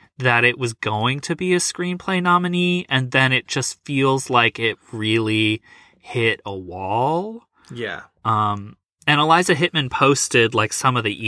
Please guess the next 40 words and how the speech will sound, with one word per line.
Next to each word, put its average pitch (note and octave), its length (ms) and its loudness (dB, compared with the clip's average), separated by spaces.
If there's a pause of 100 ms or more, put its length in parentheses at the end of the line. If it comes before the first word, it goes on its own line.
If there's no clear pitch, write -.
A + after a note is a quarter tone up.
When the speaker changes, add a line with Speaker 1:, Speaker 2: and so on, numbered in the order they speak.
Speaker 1:
emails A#2 220 0
she - 180 -6
got A2+ 260 4
from G2+ 380 -2
Oscar A2+ 340 -2
voters, G2+ 420 -2
which, - 160 -6
like, A2 160 -2
some G#3 220 0
people D3+ 300 -2
were A2 160 0
aghast E3+ 480 0
and A2+ 100 -12
surprised E3+ 460 0
at, A2 120 2
and G#2+ 100 -4
I'm A2 120 -4
like, G#2 180 -4
"I'm C#3 460 -2
not A#2 240 2
surprised G2+ 420 -2
that G#2+ 140 -8 (400)
there's A#2 220 0
people A2+ 300 0
in A2 60 -6
the G#2+ 120 0
Academy G2+ 720 0
that G2+ 180 -2
would G2+ 140 -4
send G#2 300 -4
her A2+ 160 -2
nasty G2 600 0
emails, F#2 560 -2
um, F#2 540 -4 (840)
because G2+ 360 0
of F#2+ 140 -4
their F#2 500 2 (460)
beliefs." F#2 680 0 (500)
Um, G2+ 360 2
Speaker 2:
Yeah. A#2 280 2